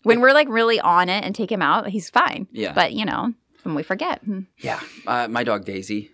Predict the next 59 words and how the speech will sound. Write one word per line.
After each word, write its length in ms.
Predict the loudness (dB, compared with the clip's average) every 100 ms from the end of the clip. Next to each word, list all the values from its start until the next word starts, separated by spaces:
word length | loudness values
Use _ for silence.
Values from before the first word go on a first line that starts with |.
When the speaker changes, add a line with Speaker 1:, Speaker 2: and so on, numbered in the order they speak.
| -12
Speaker 2:
I 120 | -6
got 220 | -2 -2
her 220 | -2 -4 -2
when 240 | -4 -4
I 80 | -4
was 280 | -6 -8 -10
in 120 | -4
a 80 | -4
really 260 | -2 -2 -4
transitional 600 | -4 -6 -4 -8 -6 -8
time 180 | -6 -6
in 60 | -4
my 60 |
life. 400 | -4 -4 -6 -10
So 300 | -10 -4 -4
it 220 | -4 -4
was 160 | -6 -8
two 140 | -6
thousand 280 | -2 -2 -4
twelve. 400 | -8 -4 -4 -6
So 180 | -8 -4
I 120 | -2
was, 280 | -2 -6 -12 -12
uh, 80 | -8
just 200 | -8 -4
out 120 | -6
of 60 |
college 420 | -4 -2 -2 -2 -6
and 360 | -8 -8 -10 -16 _ _
w-, 160 | -12 -6
I 80 |
was 120 | -6 -4
work-, 200 | -4 -2
back 220 | -4 -4
at 60 | -6
my, 220 | -4 -4
like, 220 | -6 -8
summer 320 | -8 -6 -4
job. 380 | -6 -6 -6 -8 -14 _
And 460 | -10 -8 -6 -8 -10 _
I 120 | -6 -6
was 160 | -6
working 220 | -8 -8
long 260 | -4 -4 -4
days. 400 | -4 -4 -4 -6
And 100 | -8
so 300 | -6 -6 -6 -6
my 120 | -6
dad 280 | -4 -4 -4
was 100 | -8
taking 160 | -10
care 160 | -4 -4
of 60 | -4
her 60 |
during 200 | -6 -6
the 80 | -6
day. 380 | -6 -4 -4 -8 _ _ -20 _
And 220 | -6 -2
then 420 | 2 2 2 0